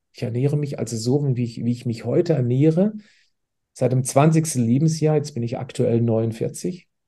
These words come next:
Also ich rede jetzt von neunundzwanzig Jahren Erfahrung. Und ich darf hier mit großem Stolz und mit einer großen Zufriedenheit sagen, dass ich in neunundzwanzig Jahren nicht einen einzigen Tag so krank war, dass ich mich hinlegen musste.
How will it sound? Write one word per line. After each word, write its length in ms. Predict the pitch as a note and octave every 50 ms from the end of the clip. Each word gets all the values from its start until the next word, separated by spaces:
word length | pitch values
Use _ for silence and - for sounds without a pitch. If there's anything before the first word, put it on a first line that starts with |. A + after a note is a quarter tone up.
| _ _ _ _ -
Also 180 | A#2 A2+ A2+
ich 140 | A#2 A#2 -
rede 160 | A#2+ B2 A#2+
jetzt 100 | A#2+ A#2+
von 160 | - - A#2 A2
neunundzwanzig 680 | A2 B2 D3+ F3 F3 E3+ D3+ D3+ D3+ D3+ D3 C#3 -
Jahren 260 | D3 C#3 C3 B2 C3
Erfahrung. 640 | B2 A#2 A#2 - A#2 A2+ A#2 B2 C#3+ E3 F#3 F#3+ F#3 - - _ _ _ _ _ _ -
Und 80 | -
ich 120 | A2+ A2 -
darf 300 | A#2+ - D3 D#3 - -
hier 220 | - C#3+ C#3+ C#3+
mit 360 | C3+ C3+ B2+ - - - - -
großem 360 | - - C#3+ D#3 D#3 F3+ E3+
Stolz 680 | E3 - D3+ C3+ C#3+ D3+ D3+ D3 - - - - _ _ -
und 100 | A#2+ A#2+
mit 120 | A#2+ -
einer 160 | G#2 A#2+ A#2
großen 440 | A2+ - A#2 C3 D3+ D#3 D#3 D#3 D3+
Zufriedenheit 600 | - C3+ B2+ - - C3 B2 B2+ A#2+ B2 A#2 A2+
sagen, 300 | - A#2 A2+ B2+ C3+ C#3+
dass 180 | C3+ A#2+ - -
ich 140 | A#2 A#2
in 80 | - G#2+
neunundzwanzig 640 | G2 A2 C3+ E3 E3 E3 - C#3+ C#3+ C#3+ C3+ C3 -
Jahren 220 | - C3+ B2+ B2+ A#2+
nicht 220 | A2+ A#2 - -
einen 420 | C3+ D3+ F3+ G3 G3 G3 G3+ -
einzigen 520 | - - E3 E3+ D#3+ E3 - D3+ C3+ D3 C3+
Tag 280 | C#3 C#3 C3+ A2+ -
so 220 | - - - D3 C#3+
krank 340 | - - C3 C#3+ C3+ - -
war, 260 | A#2+ A#2+ C3 C3+ - _ _ _ _ _ _ _ _ _ -
dass 320 | - A2+ C3+ C3+ C3+ - C3
ich 100 | A2+ A#2+
mich 140 | C3 B2+
hinlegen 440 | - C#3 D3 C#3 C3+ C3 B2+ A#2+ A#2+
musste. 280 | A2 G#2 G2+ - -